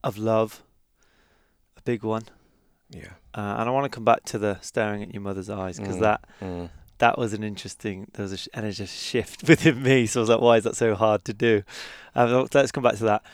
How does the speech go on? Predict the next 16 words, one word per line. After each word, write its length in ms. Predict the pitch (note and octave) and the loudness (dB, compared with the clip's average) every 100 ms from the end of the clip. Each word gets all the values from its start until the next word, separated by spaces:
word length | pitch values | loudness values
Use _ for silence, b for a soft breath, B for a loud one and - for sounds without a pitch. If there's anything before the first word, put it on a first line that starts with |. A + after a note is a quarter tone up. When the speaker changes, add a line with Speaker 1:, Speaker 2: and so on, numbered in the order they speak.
| b b | b b
Speaker 1:
But 80 | - | 2
I 60 | C3 | 4
think 240 | D#3 - | 2 0
this 140 | D3+ D3+ | -4 -4
is 80 | |
showing 360 | - D#3+ D#3 D3 | -2 0 2 0
up 120 | - | 2
better 260 | B2+ B2 A#2+ | 6 8 6
in 80 | A2 | 4
our 100 | G#2+ | 2
daily 280 | A2 G#2 | 2 4
lives. 500 | G#2 G#2+ G#2 - - - _ _ _ _ _ _ - | 4 2 0 -4 -12 -20 _ _ _ _ _ _ -8
But 100 | - | -4
it's 120 | A#2 G#2+ | -4 -2
not 260 | C3 C3+ | -2 0
until 600 | C3 A#2 C3 A#2 A2 G#2 | -4 -4 2 4 4 0